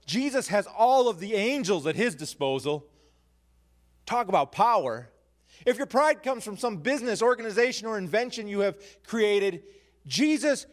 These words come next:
created the entire freaking universe.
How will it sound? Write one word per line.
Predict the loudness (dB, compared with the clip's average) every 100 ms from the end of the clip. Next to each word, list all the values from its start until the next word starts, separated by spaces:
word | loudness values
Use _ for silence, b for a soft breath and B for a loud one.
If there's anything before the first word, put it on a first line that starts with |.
| _
created | -2 2 4 4 4 0
the | 0 -2
entire | 0 2 4 4 4
freaking | 2 -2 -4 -2 0
universe. | 0 0 0 0 -2 -6 -14 -18